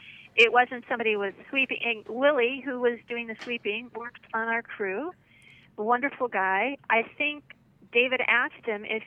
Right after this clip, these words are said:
I think he had it, it, it wasn't that David saw him. David had it in his head, his mind's eye of what he wanted to see, and he asked, "Hey, Willie, will you go over there and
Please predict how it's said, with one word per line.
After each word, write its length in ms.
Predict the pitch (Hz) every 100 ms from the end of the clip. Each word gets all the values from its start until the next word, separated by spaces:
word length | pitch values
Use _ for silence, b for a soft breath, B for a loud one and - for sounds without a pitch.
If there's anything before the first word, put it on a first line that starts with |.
| -
I 120 | 233
think 180 | 240 381
he 120 | - 381
had 240 | - 269
it, 160 | 262 -
it, 280 | - 247 -
it 60 |
wasn't 260 | 247 311 311
that 120 | 277
David 240 | 262 240 247 -
saw 160 | 254
him. 180 | 254 233
David 300 | 208 220 254
had 300 | 254 - 247
it 120 | 240 233
in 140 | 220
his 160 | 220 202 - -
head, 380 | 240 226 208 196 - b b b
his 160 | - 190
mind's 400 | 214 233 294 269
eye 360 | 247 233 196
of 140 | 190 202
what 280 | 214 214 214 - b b b -
he 80 | 247
wanted 440 | 208 220 233 226
to 80 | 226 196 -
see, 380 | 240 196 175 -
and 160 | 208 208
he 100 | 208
asked, 280 | 208 208 208 -
"Hey, 200 | - 233 220
Willie, 300 | 220 214 196
will 120 | 190
you 140 | 208
go 160 | 220 226
over 120 | 226
there 180 | 214 208
and 140 | 202